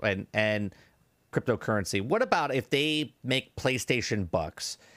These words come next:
or they make Microsoft credits, right? And no matter what game you play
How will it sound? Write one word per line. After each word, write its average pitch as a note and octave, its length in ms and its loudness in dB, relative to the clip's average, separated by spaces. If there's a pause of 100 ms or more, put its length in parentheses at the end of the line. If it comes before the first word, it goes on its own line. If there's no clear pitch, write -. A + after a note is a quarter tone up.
(140)
or B2+ 300 2
they C#3+ 160 2
make D3 480 2
Microsoft B2 880 2 (120)
credits, F2+ 560 0 (400)
right? B2+ 300 2
And C#3 160 2
no D#3 80 4
matter F3 240 2
what E3+ 300 2
game F3+ 220 2
you D#3 120 2
play C3 600 0